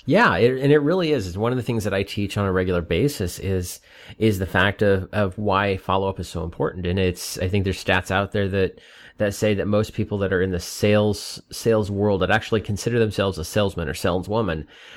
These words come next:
um, generally they give up after three tries,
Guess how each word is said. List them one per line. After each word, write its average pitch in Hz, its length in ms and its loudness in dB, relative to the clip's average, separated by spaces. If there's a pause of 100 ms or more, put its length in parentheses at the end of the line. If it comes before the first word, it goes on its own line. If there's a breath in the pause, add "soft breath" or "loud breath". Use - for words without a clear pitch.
(160 loud breath)
um, 98 280 2
generally 120 560 4
they 107 240 4
give 110 320 2
up 107 220 0
after 95 280 -2
three 98 360 -4
tries, 95 640 -2